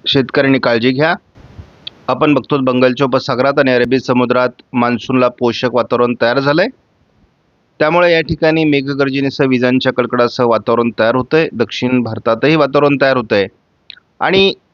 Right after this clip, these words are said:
दुपारनंतर महाराष्ट्रामध्येही ते वातावरण वाढणार आहे. काल महाराष्ट्रामध्ये अनेक भागात जोरदार पाऊस झालेला आहे. आपण बघतो वादळी पाऊस महाराष्ट्रामध्ये अनेक विभागात होतोय.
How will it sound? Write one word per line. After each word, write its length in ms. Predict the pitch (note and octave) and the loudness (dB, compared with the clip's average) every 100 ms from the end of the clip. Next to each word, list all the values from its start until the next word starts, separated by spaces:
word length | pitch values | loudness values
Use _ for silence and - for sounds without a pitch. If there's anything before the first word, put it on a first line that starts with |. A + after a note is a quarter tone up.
| - | -8
दुपारनंतर 640 | C#3+ C3+ D3+ D3+ C#3+ C#3+ | -2 0 2 0 0 0
महाराष्ट्रामध्येही 800 | C#3 C3 C3 C3 - C3 B2 A#2+ B2 | 0 -2 -2 -4 -2 0 0 -2 -2
ते 120 | A#2+ | 0
वातावरण 340 | A2 - A2 | 0 -2 -2
वाढणार 420 | A2+ G2+ G2+ F#2+ | 0 0 0 -4
आहे. 220 | F2 E2 - _ _ _ - - - - - - - - | -4 -8 -16 _ _ _ -20 -20 -20 -20 -20 -16 -10 -2
काल 160 | D#3+ | 0
महाराष्ट्रामध्ये 800 | D#3+ D3 D#3 - D#3+ D#3 D3 D3+ - | 0 0 -2 -2 0 0 0 -2 -2
अनेक 260 | C#3 D#3+ D3 | -2 -2 -2
भागात 280 | C#3 D3 | 0 0
जोरदार 420 | C#3+ C3+ C3 B2+ B2 | 0 0 0 0 0
पाऊस 300 | B2+ A#2+ A2 | 0 -2 -2
झालेला 280 | A2+ G2 | -4 -2
आहे. 240 | F2 D#2+ _ _ _ _ _ _ - - - | -4 -8 _ _ _ _ _ _ -20 -18 -6
आपण 280 | B2 C#3 C3+ | -2 -2 -2
बघतो 420 | A#2 - C3 B2+ | -4 -2 -2 0
वादळी 300 | A#2 A#2 B2+ | 0 2 0
पाऊस 580 | B2 B2 C3+ C3 - - - | 0 0 0 -2 -6 -8 -4
महाराष्ट्रामध्ये 680 | B2+ A#2+ B2 - B2+ B2+ B2+ | -2 0 -2 -2 -2 0 2
अनेक 240 | A#2+ A#2+ A2+ | 0 -2 -4
विभागात 360 | A#2 A2+ A#2+ A#2 | -4 -2 -2 -2
होतोय. 320 | A2+ D3 F3 | 0 0 0